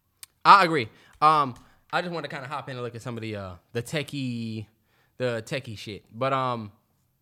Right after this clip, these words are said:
just the movie was shot by a guy named, um, his name is Mihai Mil-, Millionaire, I think. He, and I know they call him Mihai. Some people call him M M. But he's, uh, he did, like, Sleepless and fucking,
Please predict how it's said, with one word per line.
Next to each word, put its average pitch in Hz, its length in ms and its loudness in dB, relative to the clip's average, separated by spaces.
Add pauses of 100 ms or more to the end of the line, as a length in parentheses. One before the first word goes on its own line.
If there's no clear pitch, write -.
(640)
just 160 340 -2
the 143 80 0
movie 190 280 0
was 165 160 -2
shot 147 280 -4
by 117 240 -2
a 117 40 -8
guy 113 160 -6
named, 110 240 -10
um, 95 520 -12
his 120 100 -16
name 113 120 -8
is 98 80 -10
Mihai 110 420 -8
Mil-, 110 360 -8
Millionaire, 117 540 -4
I 110 60 -6
think. 117 320 -12 (680)
He, - 240 -12
and 147 220 -6
I 151 80 -2
know 160 180 0
they 147 140 -2
call 143 220 0
him 120 100 -2
Mihai. 101 400 -8
Some 151 140 -4
people 135 160 -10
call 131 120 -8
him 123 140 -8
M 113 100 -8
M. 95 180 -10 (460)
But 202 440 0 (220)
he's, 160 260 -6
uh, 127 400 0 (240)
he 196 80 -12
did, 180 200 -2
like, 147 220 -2
Sleepless 135 880 -4
and 104 200 -12
fucking, 104 600 -14